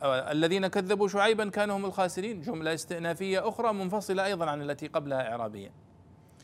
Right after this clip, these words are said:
وكل هذا للتأكيد والمبالغة. وأيضا جاء بها اسميتين، فهي كلاهما "الذين كذبوا شعيبا كأن لم يغنوا فيها"، جملة اسمية لأنها ابتدأت بالاسم الموصول هذا،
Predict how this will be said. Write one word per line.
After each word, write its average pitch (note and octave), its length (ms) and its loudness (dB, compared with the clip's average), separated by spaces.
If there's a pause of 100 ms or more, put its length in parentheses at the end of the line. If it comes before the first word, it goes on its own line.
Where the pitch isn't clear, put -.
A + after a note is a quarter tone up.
(360)
وكل F3+ 320 2
هذا F#3 500 6 (140)
للتأكيد C#3 720 -4
والمبالغة. B2+ 720 2 (640)
وأيضا G3 320 6
جاء F#3 300 6
بها G3 560 4
اسميتين، D3+ 560 -2
فهي C3 240 -2
كلاهما B2+ 420 0
"الذين B2+ 300 -2
كذبوا B2+ 360 -6
شعيبا B2+ 500 -4
كأن C3 160 -4
لم C3 120 -2
يغنوا C#3 260 -2
فيها"، F#3 380 -4
جملة C3+ 260 -2
اسمية A2+ 360 -10 (420)
لأنها B2+ 260 0
ابتدأت C3+ 460 -2
بالاسم C3+ 340 -6
الموصول A#2 460 -6
هذا، G2 160 -12